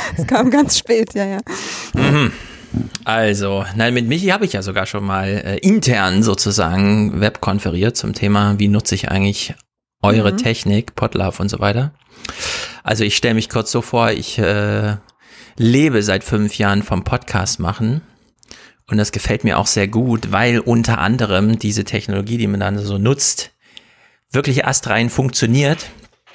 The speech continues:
Speaker 2: Klar werde ich nachher noch auch ein paar Wünsche äußern und hab mich hier auch so ein paar genannt, aber, äh, im Großen und Ganzen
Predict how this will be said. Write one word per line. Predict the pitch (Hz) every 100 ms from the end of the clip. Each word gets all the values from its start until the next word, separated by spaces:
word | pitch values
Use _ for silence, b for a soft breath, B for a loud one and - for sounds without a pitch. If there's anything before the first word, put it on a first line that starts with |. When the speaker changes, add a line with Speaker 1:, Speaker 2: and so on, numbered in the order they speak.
| b b b - -
Speaker 2:
Klar | 113 117
werde | 110
ich | -
nachher | 110 104 104
noch | -
auch | 104 -
ein | 104
paar | 101 101
Wünsche | 110 -
äußern | - 117 117 104
und | 104
hab | 101 - B B B -
mich | 123
hier | 117 104
auch |
so | 113
ein |
paar | 113 110
genannt, | 110 107 110 -
aber, | 104 101 101 98 -
äh, | 101 98
im | -
Großen | - 107 107
und | 98
Ganzen | 98 107 107